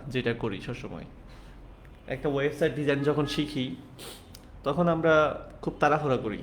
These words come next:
যে আসলে এইচটিএমএল, সিএসএস এগুলো আসলে তো শেখার তেমন বিষয় না, এগুলা আমরা অল্প টুকটাক এস ওয়ান পি ট্যাগ, ঠিক আছে, বা হেডিং ট্যাগ,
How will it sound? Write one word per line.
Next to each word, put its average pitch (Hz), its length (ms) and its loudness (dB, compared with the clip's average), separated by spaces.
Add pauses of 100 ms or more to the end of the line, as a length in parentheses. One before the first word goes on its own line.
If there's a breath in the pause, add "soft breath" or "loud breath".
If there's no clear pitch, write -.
(140)
যে 117 180 -2
আসলে 120 500 0 (420)
এইচটিএমএল, 131 540 0
সিএসএস 127 460 0
এগুলো 135 240 2
আসলে 123 440 2 (340)
তো 123 100 -4
শেখার 131 420 0
তেমন 120 240 0
বিষয় 117 300 -2
না, 101 140 -6 (340)
এগুলা 113 540 -2 (720 loud breath)
আমরা 117 300 0
অল্প 131 360 2
টুকটাক 131 460 0
এস 127 220 0
ওয়ান 120 400 4 (140)
পি 123 140 -2
ট্যাগ, 113 260 2 (960)
ঠিক 147 120 0
আছে, 156 300 0
বা 107 120 0
হেডিং 117 320 2
ট্যাগ, 113 220 -2